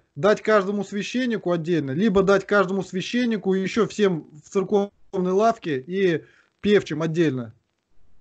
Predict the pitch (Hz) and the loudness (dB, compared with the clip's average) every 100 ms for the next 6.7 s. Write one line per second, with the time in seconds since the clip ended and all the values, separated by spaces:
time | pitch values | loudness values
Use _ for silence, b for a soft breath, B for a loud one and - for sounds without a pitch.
0 | _ _ _ - 196 214 208 170 - 160 | _ _ _ -8 -4 2 4 2 -2 -4
1 | 156 151 - 226 160 165 - 190 151 156 | -4 -2 2 2 2 -2 -2 -4 -8 -8
2 | 156 185 202 - 160 135 165 180 151 - | -8 -6 -8 -8 -10 -4 -2 0 -2 -4
3 | 117 - - - 143 143 131 156 123 110 | -18 -20 -20 -14 -10 -8 -4 -4 -4 -12
4 | 107 _ _ _ _ _ _ _ - _ | -16 _ _ _ _ _ _ _ -20 _
5 | _ - - _ 196 196 - 208 196 190 | _ -20 -20 _ -2 -2 2 4 4 2
6 | 180 - 165 196 160 123 - | -2 -6 -8 -6 -6 -8 -10